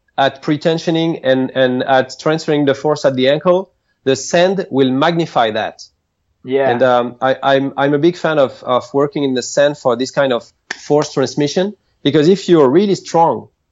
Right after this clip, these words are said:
Speaker 1: but you apply the force in a non-effective manner, then, uh, you will have big troubles when, when sprinting or running in, in the sand or in, in a very, uh, let's say,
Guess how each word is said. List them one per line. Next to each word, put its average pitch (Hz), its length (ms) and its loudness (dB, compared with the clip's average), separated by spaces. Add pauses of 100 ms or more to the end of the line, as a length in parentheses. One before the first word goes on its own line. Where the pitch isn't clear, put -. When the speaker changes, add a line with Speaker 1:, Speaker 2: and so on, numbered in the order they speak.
(140)
Speaker 1:
but 127 200 -6
you 147 80 2
apply 151 320 2
the 135 80 -2
force 139 600 -2 (140)
in 123 160 -2
a 120 240 2
non-effective 131 720 -2
manner, 151 480 -2 (300)
then, 113 400 0 (260)
uh, 110 420 -2 (400)
you 143 120 0
will 151 120 2
have 110 260 -4
big 123 180 -4
troubles 120 560 -4 (480)
when, 113 220 -4
when 113 200 -2
sprinting 127 460 -2
or 110 100 2
running 120 300 0
in, 110 140 -2
in 110 200 -4
the 101 60 -6
sand 127 300 0
or 107 120 2
in, 104 140 0
in 107 200 -4
a 101 60 -2
very, 107 400 -2 (400)
uh, 101 200 0
let's 101 180 0
say, 101 320 0